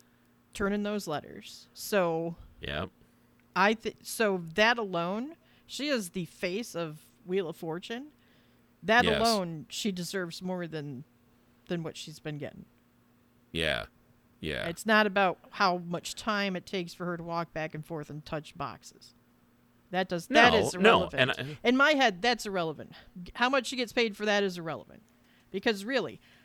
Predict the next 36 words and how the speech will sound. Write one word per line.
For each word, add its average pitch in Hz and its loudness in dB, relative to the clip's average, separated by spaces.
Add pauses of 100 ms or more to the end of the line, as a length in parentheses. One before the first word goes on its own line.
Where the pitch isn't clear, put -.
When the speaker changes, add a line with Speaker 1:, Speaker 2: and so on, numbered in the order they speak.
(180)
Speaker 1:
how 254 6
hard 233 6
is 226 2
it 208 0
for 214 -2
Pat 220 2
Sajak 170 0 (260)
to 190 -8
do 180 0
what 185 0
he 175 -2
does? - -8 (320)
Speaker 2:
Not 302 6
even. 311 4
Speaker 1:
Exactly. 220 4
Speaker 2:
He - 4
works 247 8
less. 294 6 (180)
He 262 -2
stands 247 2
off 233 4
to 233 2
the 190 2
side, 247 6
Speaker 1:
Yeah. 208 2 (460)
Speaker 2:
just 175 6
saying, 156 6 (100)
"Okay, 139 6
spin 135 4
the 190 4
wheel, 139 2 (380)
three 147 4
hundred." 80 -2 (580)
Speaker 1:
There 269 8
are 170 2
five 220 4